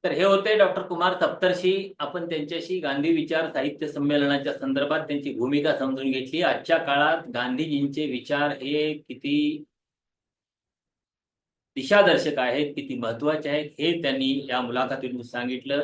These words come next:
आणि गांधीजींचे विचार पोहोचवताना अनेक अडचणी आल्या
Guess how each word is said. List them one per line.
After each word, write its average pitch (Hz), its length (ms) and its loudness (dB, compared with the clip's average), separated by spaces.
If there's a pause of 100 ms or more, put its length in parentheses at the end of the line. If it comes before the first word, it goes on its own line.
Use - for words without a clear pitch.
(140)
आणि 131 180 -4
गांधीजींचे 143 840 0
विचार 143 320 -2
पोहोचवताना 127 880 -6
अनेक 139 320 0
अडचणी 131 480 -2
आल्या 147 260 6